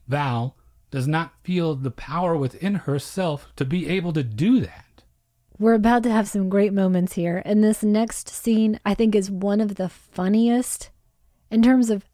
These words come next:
Speaker 2: Val doing her job and actually being present,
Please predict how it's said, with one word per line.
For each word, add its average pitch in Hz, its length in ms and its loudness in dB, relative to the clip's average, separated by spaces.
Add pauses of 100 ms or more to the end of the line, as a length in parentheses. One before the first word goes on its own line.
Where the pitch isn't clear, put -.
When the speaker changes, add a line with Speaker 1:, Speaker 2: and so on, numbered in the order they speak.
Speaker 2:
Val 240 360 0
doing 240 320 2
her 208 200 -2
job 185 720 -2 (140)
and 233 120 2
actually 254 340 0
being 214 260 0
present, 233 720 -2